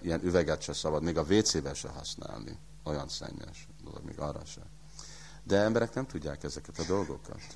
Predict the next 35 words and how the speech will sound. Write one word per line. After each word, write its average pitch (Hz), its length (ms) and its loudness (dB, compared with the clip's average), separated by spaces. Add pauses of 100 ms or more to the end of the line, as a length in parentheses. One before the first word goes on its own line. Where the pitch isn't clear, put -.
(140)
ugye? 82 300 -4 (420)
És 87 280 6
esznek, 95 760 4
nem 107 160 6
mossák 85 340 4
meg 80 140 0
a 76 100 0
kezüket 78 500 0
után, 78 460 2 (240)
nem 92 140 4
mossák 82 380 0
a 65 60 -4
lábukat, 78 500 0
nem 92 140 2
mossák 78 380 0
a - 40 -8
fogukat. 80 680 0 (480)
Aki 80 280 4
naponta 92 500 8
egyszer 87 380 4
tussol, 92 440 -2
az 73 120 -4
egy 73 100 -4
tiszta - 420 -4
ember, 76 420 0 (120)
ritka 76 400 -4
ember, 73 460 -6 (200)
ugye? 82 220 -6 (340)
De 95 100 6
nem 104 200 8
ritka 87 480 6
találni, 85 600 4
hogyha 78 240 -4
emberek 76 560 0
egyszer, 73 440 -2